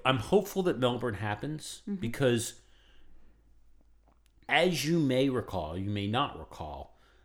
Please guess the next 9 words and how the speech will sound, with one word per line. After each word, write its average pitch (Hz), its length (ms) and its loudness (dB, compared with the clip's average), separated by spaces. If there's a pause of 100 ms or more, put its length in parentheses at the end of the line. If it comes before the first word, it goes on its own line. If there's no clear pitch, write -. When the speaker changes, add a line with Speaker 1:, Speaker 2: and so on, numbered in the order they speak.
(120)
Speaker 1:
they 143 260 4
actually 127 560 -2
poured 117 420 0
quite 139 320 2
a 135 60 4
bit 120 180 4
of 123 60 4
money 113 460 4
into 107 680 2